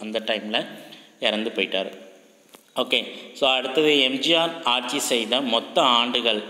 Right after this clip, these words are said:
So ஆயிரத்தி தொள்ளாயிரத்தி எழுவத்தி ஏழுல வந்து அந்த ஆட்சியை பிடிச்சிருக்காரு. ஆயிரத்தி தொள்ளாயிரத்தி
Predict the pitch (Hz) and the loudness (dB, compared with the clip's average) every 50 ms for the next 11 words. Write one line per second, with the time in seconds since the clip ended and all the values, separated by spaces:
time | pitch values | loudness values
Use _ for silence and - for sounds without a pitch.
0 | - - - - 131 131 131 127 117 120 123 127 135 131 - 147 131 - 120 113 | -14 -16 -6 -2 0 2 4 4 4 4 2 2 0 -2 -4 -6 -2 2 4 4
1 | 117 123 123 123 - - 131 131 131 - - - - - - - - 123 113 117 | 4 4 2 0 -4 -6 -8 -8 -8 -12 -16 -18 -18 -20 -20 -4 0 0 2 2
2 | 127 139 143 - 139 123 117 113 113 117 127 143 147 151 147 143 131 120 104 104 | 2 0 0 -2 -2 0 2 4 4 4 4 4 2 4 4 4 4 4 2 0
3 | 104 113 120 131 139 - - - - - - - - - - - 110 110 113 117 | 2 2 2 2 0 -2 -8 -14 -16 -18 -20 -20 -20 -20 -4 -2 -2 0 2 2
4 | 110 110 113 117 113 - - 131 127 127 - - 104 - - 220 208 - - 101 | 2 4 2 2 0 0 0 0 0 0 -2 -6 -4 -4 -4 -4 -2 0 0 2
5 | 110 123 123 107 107 117 123 127 120 - 131 127 123 113 113 110 110 107 - 120 | 4 4 4 4 4 2 2 0 -2 -6 -4 -2 0 2 2 2 0 -2 -6 -4